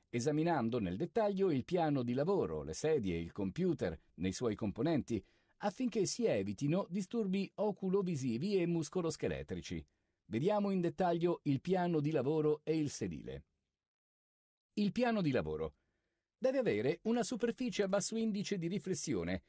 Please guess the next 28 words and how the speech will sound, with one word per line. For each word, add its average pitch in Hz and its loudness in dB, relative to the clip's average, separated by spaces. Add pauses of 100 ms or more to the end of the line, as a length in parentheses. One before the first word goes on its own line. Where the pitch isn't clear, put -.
(220)
essere 123 0
stabile, 92 0
di 139 -2
dimensioni 151 2
sufficienti 151 -4
a 127 2
permettere 139 0
una 131 2
disposizione 131 -2
flessibile 127 -2
dello 113 0
schermo, 110 0 (160)
della 123 -2
tastiera, 107 0 (300)
dei 151 0
documenti 208 0
e 156 -2
del 202 2
materiale 160 0
accessorio. 78 -6 (960)
L'altezza 190 0
del 131 2
piano 175 0
di 135 0
lavoro, 139 2
fissa 143 2
o 95 4
regolabile, 120 0